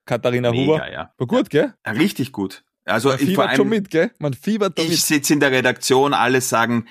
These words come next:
Speaker 2: „Heute machen wir keine Medaille.“ Ich sag, „Fix Silber.“
Speaker 1: Echt?
Speaker 2: Weil ich mir gedacht hab, Schifrin und Breezy,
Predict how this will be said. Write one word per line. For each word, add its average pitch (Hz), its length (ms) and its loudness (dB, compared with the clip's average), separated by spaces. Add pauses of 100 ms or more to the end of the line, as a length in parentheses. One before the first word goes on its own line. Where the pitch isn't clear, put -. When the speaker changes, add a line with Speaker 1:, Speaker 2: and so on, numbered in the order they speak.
(120)
Speaker 2:
„Heute 113 240 -4
machen 104 200 0
wir 107 80 0
keine 98 160 -4
Medaille.“ 107 400 0
Ich 104 160 -2
sag, - 280 -2 (520)
„Fix - 580 -2
Silber.“ 95 580 -2 (460)
Speaker 1:
Echt? - 340 -10 (120)
Speaker 2:
Weil 101 160 0
ich 107 80 0
mir 117 80 4
gedacht 101 300 -2
hab, 101 100 -2
Schifrin 101 800 0 (100)
und 101 420 0
Breezy, 101 540 0